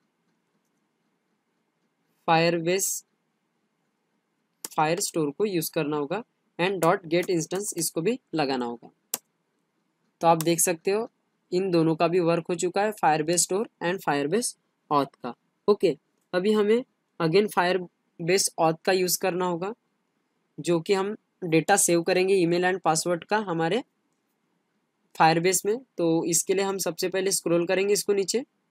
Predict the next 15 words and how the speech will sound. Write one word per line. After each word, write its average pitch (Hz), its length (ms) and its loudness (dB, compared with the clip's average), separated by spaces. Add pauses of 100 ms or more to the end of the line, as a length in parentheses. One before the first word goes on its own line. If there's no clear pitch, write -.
(580)
and 180 260 -4
इसके 180 280 -2
नीचे 185 200 -2
आपको 180 260 -2
enter 156 280 0
करना 196 240 -2
होगा, 196 260 -4 (2250)
Sorry, 175 260 2
progress 170 440 -2
bar 160 180 0
के 180 120 -4
नीचे 185 220 -2
आपको 185 220 -4
आना 185 180 -2
होगा, 185 240 -6